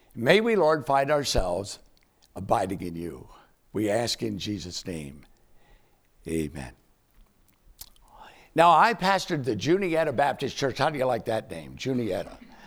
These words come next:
Uh, it's an Indian name. A very small little, if you could even call it a town, in Tuscola County, Michigan. I was a country preacher for thirty-four years. And that's where I live, way out there in the sticks. And our church was a pretty good sized church and well-known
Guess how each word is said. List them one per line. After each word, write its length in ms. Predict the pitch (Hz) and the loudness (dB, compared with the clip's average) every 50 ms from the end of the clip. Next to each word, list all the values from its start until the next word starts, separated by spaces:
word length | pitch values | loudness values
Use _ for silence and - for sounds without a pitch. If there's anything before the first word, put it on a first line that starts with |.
| - - | -18 -14
Uh, 220 | - 80 78 71 - - - - - - - | -12 -10 -10 -10 -12 -16 -20 -20 -20 -16 -10
it's 240 | - 101 113 - 139 | -6 -6 -4 -2 -2
an 80 | 135 | 0
Indian 400 | 143 180 196 180 160 147 120 104 | 2 2 2 2 2 0 0 -2
name. 400 | 104 98 87 69 57 55 - - - - - - - - | -2 -4 -6 -6 -10 -16 -20 -20 -20 -20 -20 -18 -16 -10
A 200 | - 90 95 110 | -4 -2 -2 0
very 360 | 104 156 170 175 165 147 123 | 2 2 2 2 2 2 0
small 540 | 110 - - - 131 147 151 156 151 147 139 | -2 -4 -4 -2 2 2 4 4 4 2 2
little, 260 | 139 139 135 127 113 - - - | 2 2 0 0 -2 -4 -6 -6
if 160 | - 101 135 | -6 -4 -4
you 60 | 127 | -4
could 160 | - 147 131 | -2 -2 -2
even 220 | 135 131 123 120 110 | -2 -2 -2 -4 -4
call 280 | 95 98 123 120 113 | -2 -2 -2 0 0
it 100 | 110 92 | -2 -2
a 80 | 95 104 | -4 -6
town, 460 | 104 - 127 139 120 95 87 98 98 - - - - - - - - - - | -4 -2 0 0 0 -2 -6 -8 -10 -12 -16 -20 -20 -20 -20 -20 -18 -12 -6
in 180 | - 117 127 127 | -4 -2 -2 0
Tuscola 480 | 131 135 123 - - 156 151 160 175 | 0 0 0 0 2 2 2 2 2
County, 280 | - 135 139 143 143 139 | 0 -2 -2 -2 -2 -2
Michigan. 400 | 143 147 120 - - - 110 120 | -4 -2 -2 -2 -2 -2 0 0
I 100 | 113 120 | 0 0
was 160 | 127 120 98 | 0 0 -2
a 60 | 107 | -4
country 360 | - - 147 160 - - 208 | -4 -2 -2 -2 -2 -4 -4
preacher 360 | 175 - 147 127 113 - 143 113 | -4 -2 -2 -2 -2 -4 -6 -4
for 120 | - 131 | -4 -2
thirty-four 520 | 107 - 117 117 104 107 95 - 104 87 | 0 0 0 0 0 -2 -2 -2 -2 -2
years. 380 | 90 90 80 76 - - - - _ - - _ - - - - - - - - | -2 -4 -6 -8 -10 -16 -20 -20 _ -20 -20 _ -20 -20 -20 -20 -20 -20 -14 -8
And 280 | - 120 131 143 147 135 | -2 0 2 2 2 2
that's 300 | 135 143 151 160 147 - | 2 4 4 2 2 2
where 100 | 156 160 | 2 2
I 80 | 165 170 | 2 2
live, 240 | 156 135 131 123 | 2 2 2 2
way 200 | 123 131 135 139 | 2 2 2 4
out 220 | 135 131 127 127 - | 4 2 2 0 0
there 180 | 135 120 107 | -2 -2 -2
in 80 | 110 110 | -2 -6
the 100 | 98 95 | -6 -8
sticks. 560 | - - - - 135 101 - - - - - - _ _ _ _ _ _ - - - - - - - - - | -8 -6 -4 -4 -4 -4 -4 -6 -8 -8 -8 -10 _ _ _ _ _ _ -20 -20 -20 -20 -20 -20 -14 -4 2
And 260 | - 151 165 170 165 | 4 6 6 6 6
our 240 | 170 170 202 247 277 | 6 6 6 6 4
church 280 | 233 - - - - - | 2 2 -2 -2 0 0
was 160 | 202 170 131 | -2 -2 0
a 60 | 151 | 0
pretty 220 | 135 - 165 175 160 | 0 0 0 0 2
good 260 | 127 147 151 131 - | 2 0 0 0 0
sized 400 | - 226 214 - - 196 - - | -2 0 0 0 0 -2 -2 -4
church 320 | - 123 104 90 82 - | -4 -2 -4 -4 -6 -8
and 140 | 92 98 98 | -8 -4 0
well-known 640 | 117 131 147 151 151 147 135 135 139 156 160 147 | 2 4 4 4 4 4 4 4 4 4 2 -2